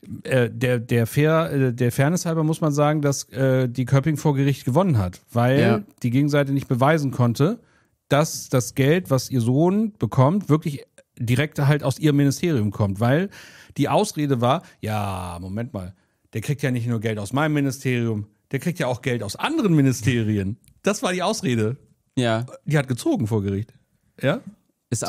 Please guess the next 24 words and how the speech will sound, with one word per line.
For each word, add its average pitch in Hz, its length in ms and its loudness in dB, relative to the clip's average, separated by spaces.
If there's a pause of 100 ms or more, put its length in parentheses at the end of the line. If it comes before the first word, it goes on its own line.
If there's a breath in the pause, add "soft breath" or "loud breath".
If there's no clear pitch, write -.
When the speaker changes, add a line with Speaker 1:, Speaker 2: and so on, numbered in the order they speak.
Speaker 2:
absurd. 117 360 2
Erinnerst 147 460 0
du 160 40 2
dich 151 120 4
Speaker 1:
Ja. 151 80 4
Speaker 2:
noch 160 260 2
an 139 640 0 (320)
den, 120 400 2
äh, 110 380 2 (160)
hatte 117 120 0
ich 110 80 -4
vor 117 100 2
kurzem 123 240 -2
auch 123 80 -2
drüber 135 140 0
gesprochen, 127 360 0
Jörg 113 220 2
Heidorn 139 460 0
zum 139 140 -2
Beispiel 143 360 0
hier 151 220 0
aus 117 140 -2
Schwerin, 127 520 2
Speaker 1:
Ja. 123 220 0